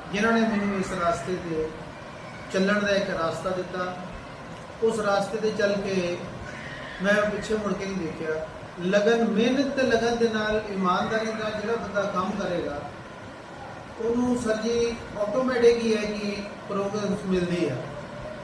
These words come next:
ਸੋ ਮੈਂ Anti Corruption Foundation of World Team, ਅ, all ਇੰਡੀਆ ਦਾ ਬਹੁਤ ਦਿਲੋਂ ਧੰਨਵਾਦੀ ਹਾਂ ਕਿ ਉਹਨਾਂ ਨੇ ਮੈਨੂੰ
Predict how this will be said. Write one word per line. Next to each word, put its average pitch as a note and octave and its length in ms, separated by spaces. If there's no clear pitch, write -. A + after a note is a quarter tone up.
ਸੋ A3+ 140
ਮੈਂ A3 460
Anti G3+ 180
Corruption A#3 400
Foundation G#3+ 480
of G#3 140
World G#3 280
Team, G3+ 280
ਅ, F3+ 400
all F3+ 160
ਇੰਡੀਆ F#3 340
ਦਾ E3 460
ਬਹੁਤ F3 240
ਦਿਲੋਂ E3+ 200
ਧੰਨਵਾਦੀ F3+ 640
ਹਾਂ F#3 60
ਕਿ F#3+ 240
ਉਹਨਾਂ F#3 240
ਨੇ F#3+ 120
ਮੈਨੂੰ F3 600